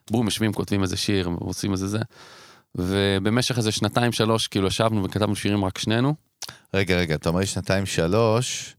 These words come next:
Speaker 2: איך
Speaker 1: Mhm.
Speaker 2: מתפרנסים בשנתיים, שלוש האלה?
Speaker 1: אני לימדתי גיטרה,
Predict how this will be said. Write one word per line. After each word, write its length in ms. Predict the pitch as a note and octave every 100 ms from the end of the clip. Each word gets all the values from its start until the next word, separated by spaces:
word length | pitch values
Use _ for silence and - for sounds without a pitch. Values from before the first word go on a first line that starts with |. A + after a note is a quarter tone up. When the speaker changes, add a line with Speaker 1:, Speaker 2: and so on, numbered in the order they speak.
| _ _ _
Speaker 2:
איך 120 | F#2
Speaker 1:
Mhm. 20 | F2+
Speaker 2:
מתפרנסים 680 | A#2 A#2 G2+ F#2 - G2
בשנתיים, 460 | F2+ - F#2 F#2+ F#2+
שלוש 380 | - F2 F2+ F#2
האלה? 200 | G2 A#2+
Speaker 1:
אני 220 | G2 A2+
לימדתי 340 | A2 A2 G#2+ F#2+
גיטרה, 500 | F#2 A2+ B2 D3